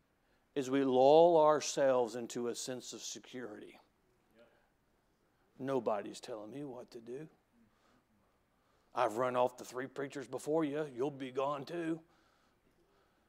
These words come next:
Well, the, the Bible tells us the hardening lulls the stubborn to a sense of security or victory. That leads us to number five. Because the rebellious has a false sense of security, the destruction is without warning.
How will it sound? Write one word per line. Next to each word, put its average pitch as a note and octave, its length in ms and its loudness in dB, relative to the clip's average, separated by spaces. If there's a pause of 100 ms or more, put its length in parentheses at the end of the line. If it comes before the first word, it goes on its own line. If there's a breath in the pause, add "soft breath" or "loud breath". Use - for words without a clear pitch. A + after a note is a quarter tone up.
(1700)
Well, F3 140 6
the, D#3 100 8
the C3 100 0
Bible C3 300 8
tells A#2 260 2
us C#3+ 200 -4
the A#2 220 2 (640 soft breath)
hardening C3+ 440 4
lulls C3 320 2
the A#2+ 100 -6
stubborn C#3 420 -2
to B2+ 100 -4
a A#2 40 -4
sense B2 220 -8
of A#2 80 -14
security C#3 480 -8
or A#2+ 100 -2
victory. C3+ 480 -4 (680)
That D3 120 4
leads D3+ 140 6
us C3+ 120 -2
to C#3 40 -4
number C3 220 2
five. B2+ 460 4 (640)
Because D3 640 8
the C#3+ 80 2
rebellious C3 600 6
has A#2+ 180 0
a G#2+ 80 0
false - 380 2
sense D#3+ 240 -4
of C#3+ 100 -10
security, A#2 560 -4
the A2+ 140 -4
destruction C3 720 -4
is B2 140 -6
without A2 360 -2
warning. A2 360 -8